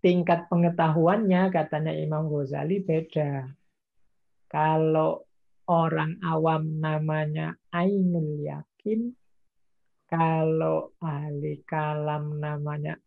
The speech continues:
ilmul yakin, kalau orang arifin namanya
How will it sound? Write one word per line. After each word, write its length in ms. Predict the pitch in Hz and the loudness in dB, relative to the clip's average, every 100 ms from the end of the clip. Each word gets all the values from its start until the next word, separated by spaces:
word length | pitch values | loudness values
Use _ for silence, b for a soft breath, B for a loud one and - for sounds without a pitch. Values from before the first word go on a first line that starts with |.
| - | 0
ilmul 720 | 196 202 175 170 165 156 151 | 2 4 2 0 0 0 -2
yakin, 720 | 147 139 - _ 196 214 240 - _ _ _ | -4 -6 -10 _ 0 0 -2 -10 _ _ _
kalau 460 | - 160 160 160 - | -2 0 0 0 -2
orang 420 | 165 160 165 160 - | -2 -2 -2 -4 -6
arifin 880 | 165 160 165 214 220 180 196 208 190 | -4 -2 0 -2 0 0 0 0 -4
namanya 580 | 156 147 139 143 165 | -4 -4 -6 -6 -6